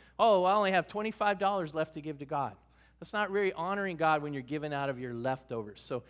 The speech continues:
give to Him first. Give to Him first. And you get your plan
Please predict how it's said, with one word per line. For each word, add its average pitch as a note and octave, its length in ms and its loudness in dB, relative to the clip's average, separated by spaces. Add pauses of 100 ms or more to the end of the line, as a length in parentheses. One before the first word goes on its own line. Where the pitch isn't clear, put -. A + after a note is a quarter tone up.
(180)
give D#3+ 240 -2
to E3 120 -6
Him D3 360 -6 (400)
first. - 460 -4 (580)
Give C#3 200 -4
to C#3+ 100 -12
Him C3 140 -8
first. - 380 -8 (300)
And C3 100 -8
you C3+ 60 -10
get F#3+ 200 0
your G3 100 -2
plan E3+ 520 -4